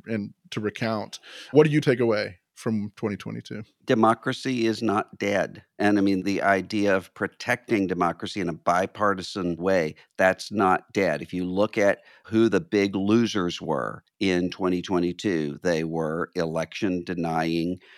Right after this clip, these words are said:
Speaker 1: Mm-hmm.
Speaker 2: democracy skeptics. And this is after an entire year of people saying,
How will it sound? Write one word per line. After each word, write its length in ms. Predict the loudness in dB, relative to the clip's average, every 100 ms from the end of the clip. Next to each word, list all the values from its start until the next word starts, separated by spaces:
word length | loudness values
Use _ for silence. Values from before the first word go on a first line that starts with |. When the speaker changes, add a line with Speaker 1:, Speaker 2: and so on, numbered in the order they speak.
| -20 -8
Speaker 1:
Mm-hmm. 140 | -4 -2
Speaker 2:
democracy 580 | -4 -4 -4 -4 -6
skeptics. 580 | -6 -6 -8 -6 -8 -8 -12 -4
And 160 | 2 6
this 180 | 6 4
is 160 | 0 0 4
after 680 | 6 6 2 0 0 0 -2
an 180 | -2 0
entire 640 | -2 -4 -2 2 4 4
year 520 | 2 2 2 2 2
of 220 | -2 -4
people 380 | -4 -4 -2 -4
saying, 460 | -2 0 0 -2